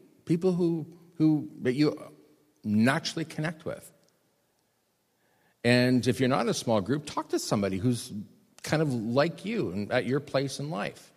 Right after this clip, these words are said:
So let me just close by this, with this third C.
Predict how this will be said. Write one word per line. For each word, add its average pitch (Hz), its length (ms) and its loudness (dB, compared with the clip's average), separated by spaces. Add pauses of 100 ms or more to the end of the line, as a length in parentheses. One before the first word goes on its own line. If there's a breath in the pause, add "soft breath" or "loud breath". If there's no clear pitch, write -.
(1600 soft breath)
So 190 440 6
let 196 100 2
me 233 80 2
just 208 320 0 (460)
close 175 240 0
by 160 100 2
this, 143 300 -2
with 139 160 -2
this - 180 -4
third 127 560 -2 (380)
C. 87 580 -6